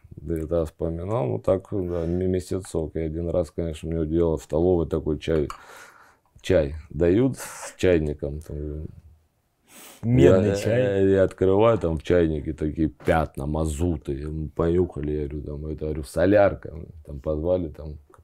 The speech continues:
Speaker 1: командира. Он говорит, ну, ничего страшного, ну, поменяйте, дайте им другой. И пошел. Для меня <laughs> тоже шок был. То есть такие моменты жизненные, они, ну, помогали в жизни.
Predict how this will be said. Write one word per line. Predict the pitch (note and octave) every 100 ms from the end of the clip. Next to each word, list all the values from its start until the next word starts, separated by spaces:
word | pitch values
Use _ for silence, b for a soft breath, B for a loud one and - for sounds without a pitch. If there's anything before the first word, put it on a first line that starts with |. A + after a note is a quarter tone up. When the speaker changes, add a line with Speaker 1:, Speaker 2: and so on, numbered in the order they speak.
| _
Speaker 1:
командира. | - C#2+ D2 D#2+ E2+ D#2+
Он | E2+
говорит, | A2+ -
ну, | C4
ничего | F4 B3 G3+
страшного, | F#3+ G3 B2+ - G2 F#2 A2
ну, | A2+
поменяйте, | D3 C#3+ C3+ B2+ G2+ E2
дайте | E2+ F#2+ D2+ D#2+
им | D#2+ D#2+
другой. | E2+ D#2 D2+ D2+
И |
пошел. | D2 D#2+ D#2+ D#2 D2+ D2+ D2+ -
Для | - C#2+ D#2
меня | D#2 D#2+
<laughs> | - -
тоже | F#2+
шок | E2+ A2 G2+
был. | F#2+ A2 A#2+ D3+ - - A2+ - B B B B B B B
То | -
есть | -
такие | A2+ A2+ C#3+ C#3
моменты | C#3 D3 E3 D#3+ A#2+ A#2
жизненные, | D3 D3 C3+ C3 C3+
они, | - B2+ -
ну, | A#3+
помогали | A#3+ A3+ A#3+ G#3 A3 F#3+
в | F2+
жизни. | F2 F2 D2 C#2+